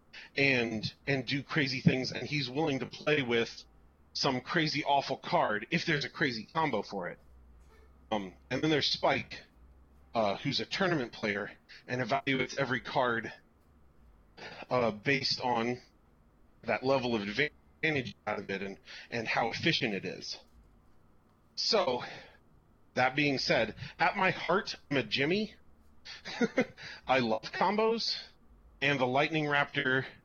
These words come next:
the Lightning Raptor is a card that rewards you for being able to kind of play with his,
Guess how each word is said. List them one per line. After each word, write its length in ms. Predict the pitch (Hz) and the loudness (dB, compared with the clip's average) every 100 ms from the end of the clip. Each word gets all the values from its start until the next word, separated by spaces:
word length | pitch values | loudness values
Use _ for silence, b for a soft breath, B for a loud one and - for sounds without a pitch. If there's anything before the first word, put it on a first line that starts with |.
| - - - - - - - - _ - | -20 -20 -20 -20 -20 -20 -20 -20 _ -2
the 100 | 127 | 0
Lightning 460 | 117 139 156 175 | 2 2 2 2
Raptor 440 | 151 143 143 143 135 | 4 2 2 0 0
is 180 | 131 117 | 0 -2
a 60 | |
card 520 | 117 - - 135 135 131 | -4 -6 0 2 2 0
that 100 | 123 | -2
rewards 720 | 113 110 117 151 160 147 107 | 0 -2 -2 -2 -2 -2 -4
you 320 | 110 104 107 - _ - - - - | -2 -4 -6 -8 _ -20 -20 -18 -6
for 140 | 117 | -6
being 440 | 98 135 143 135 135 | -2 0 2 2 0
able 320 | 123 127 120 | 0 0 -2
to 140 | - 135 | -4 -6
kind 300 | - 131 - | -4 -4 -4
of 100 | - | -10
play 160 | - 120 | -2 0
with 180 | 117 - | 0 -2
his, 360 | 117 107 - | -4 -4 -6